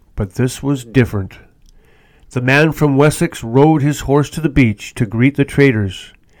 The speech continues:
and it didn't take too long before he noticed something strange with these three ships. They weren't traders at all. The ships had dragons carved into the bow,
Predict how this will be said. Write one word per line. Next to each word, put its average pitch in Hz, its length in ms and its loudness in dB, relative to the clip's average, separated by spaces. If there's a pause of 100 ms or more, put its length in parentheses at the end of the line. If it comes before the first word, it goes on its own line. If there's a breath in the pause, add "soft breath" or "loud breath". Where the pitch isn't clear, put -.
(480 soft breath)
and 139 100 4
it 135 120 4
didn't 170 240 2
take 185 260 4
too 185 160 2
long 156 320 6
before 123 380 2
he 135 120 6
noticed 143 460 2
something 156 380 0
strange 139 600 2
with 113 200 0
these 127 280 0
three 127 280 0
ships. - 580 -2 (720 soft breath)
They 135 160 2
weren't 139 300 2
traders 120 420 0
at 107 120 0
all. 95 300 -2 (1900 soft breath)
The 147 100 0
ships - 340 2
had 165 220 4
dragons 151 560 0
carved 143 380 -2
into 143 160 -6
the 147 100 -4
bow, 113 560 -4